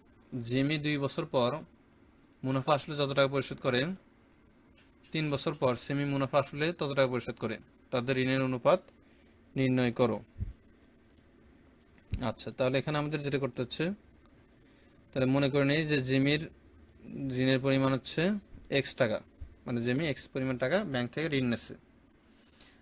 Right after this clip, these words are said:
আর সিমির ঋণের পরিমাণ হচ্ছে ওয়াই টাকা। এখন দশ পার্সেন্ট সরল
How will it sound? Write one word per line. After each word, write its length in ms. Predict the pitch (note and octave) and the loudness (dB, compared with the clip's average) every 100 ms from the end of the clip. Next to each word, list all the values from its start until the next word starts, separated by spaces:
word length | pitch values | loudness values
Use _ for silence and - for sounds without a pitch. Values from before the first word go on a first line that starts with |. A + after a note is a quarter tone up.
| - A#2+ | -6 2
আর 100 | A2+ A2+ - | 4 4 2
সিমির 380 | - C#3+ D3+ E3+ E3 - | 2 2 2 0 -2 -2
ঋণের 160 | C#3 C#3+ C#3 | 0 2 2
পরিমাণ 200 | C#3 C3+ | 2 2
হচ্ছে 240 | C3+ - G3+ A#3 - - - - - | 0 0 0 -2 -10 -20 -20 -20 -2
ওয়াই 160 | C#3 C3+ C3 | 4 4 4
টাকা। 180 | A2+ G#2 - _ _ _ _ _ _ - - - - - - - - - _ - - - | -2 -4 -10 _ _ _ _ _ _ -20 -20 -20 -20 -20 -20 -20 -20 -20 _ -20 -12 -10
এখন 200 | B2 D3 D3+ C3+ - C#3+ C3 | -6 -4 -4 -6 -12 -8 4
দশ 160 | C#3+ C#3+ - | 6 6 2
পার্সেন্ট 360 | D3+ - - E3 - | 0 0 -2 -4 2
সরল 200 | D3 | 2